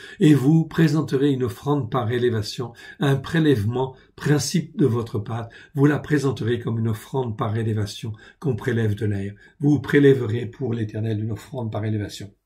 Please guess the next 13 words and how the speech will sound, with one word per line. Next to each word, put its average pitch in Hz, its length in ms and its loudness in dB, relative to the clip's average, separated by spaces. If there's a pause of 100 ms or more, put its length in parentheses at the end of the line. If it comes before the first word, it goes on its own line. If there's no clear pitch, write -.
(680)
Prémisse 139 540 2
de 143 100 8
votre 110 280 -2
pâte, 98 340 -8 (360)
dans 123 220 0
les 107 160 2
temps 127 320 -6
à 120 140 -2
venir. » 107 420 -2 (1300)
Il 120 60 -8
marqué 120 240 0
quoi 175 180 0
ici ? - 360 -4